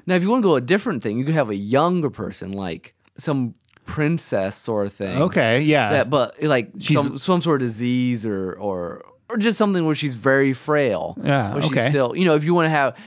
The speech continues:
Speaker 1: that would almost be frailty, elegance, and innocence, you know, if you wanted to
Speaker 2: Mm-hmm.
Speaker 1: throw it more that way.
Speaker 2: Sort of like your, uh, childlike empress. Not, yeah, the childlike empress
Speaker 1: Yeah,
Speaker 2: from
Speaker 1: kinda,
Speaker 2: Neverending Story.
Speaker 1: yeah, kinda like that, yeah. Because there's a certain f-,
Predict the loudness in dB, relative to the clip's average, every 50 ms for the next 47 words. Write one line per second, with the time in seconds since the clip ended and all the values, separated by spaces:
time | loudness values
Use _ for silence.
0 | -2 2 2 2 2 2 0 -2 -2 -2 -2 -4 -2 0 0 2 2 0 0 -2
1 | -2 0 0 0 0 -2 -4 -6 -8 -10 -14 -12 -8 -6 -4 -4 -4 -6 -8 -12
2 | -14 -14 -14 -14 -14 -16 -20 -20 _ _ -8 -8 -6 -6 -8 -8 -8 -8 -8 -8
3 | -8 -10 -10 -10 -10 -10 -12 -12 -10 -4 -2 0 0 2 0 0 2 2 2 2
4 | 0 0 -2 -2 0 0 0 0 0 -2 -4 -8 -10 -10 -10 -12 -14 -16 _ _
5 | _ -14 -12 -4 0 0 2 4 4 4 2 2 2 2 4 4 4 2 0 -2
6 | -2 0 0 0 2 0 -2 -2 -4 -6 -8 -8 -8 -8 -10 -10 -8 -6 -4 -4
7 | -4 -6 -8 _ -4 -2 -2 -2 -2 -4 -10 -8 -6 -4 -2 0 0 2 2 0
8 | 0 0 -2 -2 -4 -6 -2 0 2 2 2 2 2 0 0 0 0 2 2 2
9 | 2 0 -2 -4 -4 -2 0 2 2 2 2 2 2 0 0 0 0 2 2 2
10 | 2 0 -2 0 0 0 0 -2 -4 -8 -12 -8 -6 -6 -6 -6 -6 -4 -4 -4
11 | -2 -4 -4 -4 -4 -4 -2 -4 -4 -6 -12 -20 -20 -20